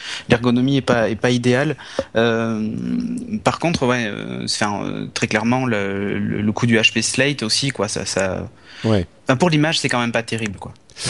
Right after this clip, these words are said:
Speaker 2: Enfin, bon, on est en train de, de se perdre
Speaker 1: De
Speaker 2: un
Speaker 1: se
Speaker 2: petit
Speaker 1: dévier,
Speaker 2: peu,
Speaker 1: ouais.
Speaker 2: hein, ouais.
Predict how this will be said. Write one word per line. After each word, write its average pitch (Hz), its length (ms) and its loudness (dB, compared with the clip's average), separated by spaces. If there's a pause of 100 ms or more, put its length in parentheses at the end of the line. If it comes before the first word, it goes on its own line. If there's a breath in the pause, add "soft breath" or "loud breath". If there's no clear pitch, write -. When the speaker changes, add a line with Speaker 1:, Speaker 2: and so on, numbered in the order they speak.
(200 loud breath)
Speaker 2:
Enfin, 127 300 4
bon, 113 160 2
on 139 100 2
est 147 60 4
en 135 80 2
train 147 200 0
de, 131 140 4
de 123 160 4
se 143 140 4
perdre 139 260 4
Speaker 1:
De 131 40 0
Speaker 2:
un - 20 4
Speaker 1:
se 113 60 2
Speaker 2:
petit 143 160 2
Speaker 1:
dévier, 117 160 2
Speaker 2:
peu, 123 60 6
Speaker 1:
ouais. 113 80 6
Speaker 2:
hein, 98 240 0
ouais. 104 220 2